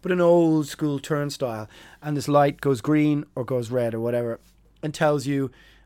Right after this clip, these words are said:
um, you know, you have your sort of, like, irradiated passport then to say that you've come in and out of Chernobyl. But the whole thing feels a bit like, um,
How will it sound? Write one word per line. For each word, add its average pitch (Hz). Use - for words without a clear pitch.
um, 113
you 135
know, 117
you 127
have 135
your 123
sort 131
of, 117
like, 117
irradiated 127
passport 117
then 104
to -
say 120
that 117
you've 117
come 147
in 127
and 117
out 113
of 110
Chernobyl. 117
But 170
the 147
whole 160
thing 143
feels 139
a 120
bit 131
like, 113
um, 101